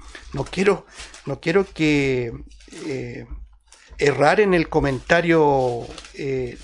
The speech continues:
literal de esto. Usted se acuerda de este pasaje, dice, mire, "Por la fe, Moisés,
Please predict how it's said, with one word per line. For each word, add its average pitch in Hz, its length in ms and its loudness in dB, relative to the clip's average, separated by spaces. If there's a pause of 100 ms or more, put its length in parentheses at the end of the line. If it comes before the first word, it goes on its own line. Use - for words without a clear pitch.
literal 156 640 0
de 156 100 0
esto. 165 360 -2 (760)
Usted 147 300 -8
se - 120 -4
acuerda 151 280 2
de 156 60 -2
este 139 140 -2
pasaje, 151 400 0
dice, 160 260 -4
mire, 151 260 -2 (260)
"Por 180 240 4
la 170 200 4
fe, 254 520 2 (560)
Moisés, 196 840 0